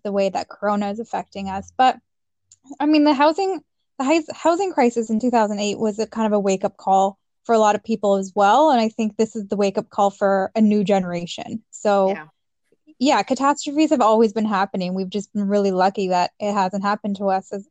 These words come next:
Speaker 1: on a global level in a long time. But we always have to pre-, be prepared.
Speaker 2: Absolutely. Okay, so I definitely want people to get to know you more. So if we could start off with just an introduction of who you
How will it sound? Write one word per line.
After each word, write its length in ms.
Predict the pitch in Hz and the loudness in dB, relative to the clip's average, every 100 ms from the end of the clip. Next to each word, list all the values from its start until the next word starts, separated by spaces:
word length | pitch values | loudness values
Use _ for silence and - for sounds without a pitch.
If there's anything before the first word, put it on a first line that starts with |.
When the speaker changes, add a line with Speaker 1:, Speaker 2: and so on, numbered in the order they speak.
| _ | _
Speaker 1:
on 140 | 220 208 | -2 -2
a 80 | |
global 420 | 202 202 202 190 185 | 0 2 2 4 2
level 320 | 196 202 190 | 2 2 0
in 60 | |
a 100 | 185 | 2
long 240 | 185 185 196 | 0 0 -4
time. 440 | - 190 180 185 | -6 -4 -4 -6
But 200 | 196 185 - _ _ _ _ _ - | -4 -6 -8 _ _ _ _ _ -6
we 220 | 214 226 | 2 4
always 260 | 226 247 | 6 4
have 140 | 233 - | 2 -2
to 280 | 185 196 175 | -8 -12 -10
pre-, 120 | 226 - - | -12 -10 -6
be 140 | 214 | -6
prepared. 500 | 202 - 185 165 - - _ _ _ _ | -6 -8 -6 -6 -10 -18 _ _ _ _
Speaker 2:
Absolutely. 580 | 170 - 165 160 151 151 - - _ - - _ _ - | -18 -18 -14 -12 -12 -16 -20 -20 _ -20 -20 _ _ -4
Okay, 240 | 330 381 | 0 0
so 220 | - 262 - | 2 0 2
I 220 | 247 269 | 2 2
definitely 380 | 294 330 359 311 | -2 0 0 2
want 300 | 262 247 - _ | 2 0 -6 _
people 300 | 269 254 247 240 | -2 0 -2 -4
to 360 | 254 226 220 | -8 -8 -10
get 200 | 185 208 | -8 -8
to 80 | 247 | -8
know 140 | 208 214 | -8 -8
you 200 | 214 214 | -10 -10
more. 400 | 196 185 202 247 | -8 -8 -8 -10
So 240 | - 208 | -10 -12
if 80 | 202 | -12
we 100 | 220 | -16
could 120 | 311 | -16
start 260 | - 226 220 | -10 -8 -8
off 160 | 220 220 | -10 -14
with 140 | 214 | -18
just 200 | 208 - | -20 -18
an 100 | 196 | -20
introduction 560 | 196 202 180 - 202 185 | -20 -16 -14 -14 -20 -20
of 80 | _ | _
who 80 | 208 | -18
you 200 | 190 | -18